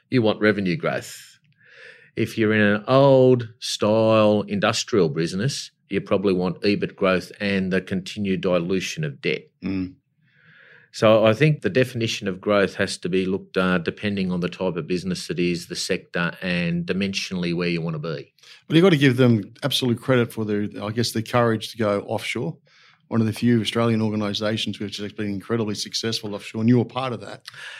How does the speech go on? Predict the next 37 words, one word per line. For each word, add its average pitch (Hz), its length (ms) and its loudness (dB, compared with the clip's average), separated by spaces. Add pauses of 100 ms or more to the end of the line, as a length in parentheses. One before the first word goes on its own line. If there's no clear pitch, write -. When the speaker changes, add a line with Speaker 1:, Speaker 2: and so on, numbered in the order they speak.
Speaker 1:
Yeah, 151 160 6
they 208 100 6
went 214 180 6
offshore, 147 560 6
uh, 135 100 4 (680)
before 135 400 4
me. 135 380 4
I've 135 200 6
spent, 123 380 2
uh, 110 280 4
I've 120 120 2
spent - 340 -2
nearly 104 240 2
thirty 107 380 4
years 101 360 0
now 90 220 2
in 85 80 -2
Asia 95 440 -2 (200)
Speaker 2:
Mm-hmm. 98 160 -8
Speaker 1:
and 90 300 0
the 90 40 -4
subcontinent, 87 680 -6
so 101 260 -2
I'm 101 100 -4
very 95 440 0 (260)
comfortable 117 420 0
there. 127 160 6
Tomorrow 117 380 6
I 107 80 6
head 117 140 4
off 113 180 0
again 113 360 0
to 107 320 6
Hong 113 280 -2
Kong 120 300 -2
for 104 140 -10
meetings. 104 600 0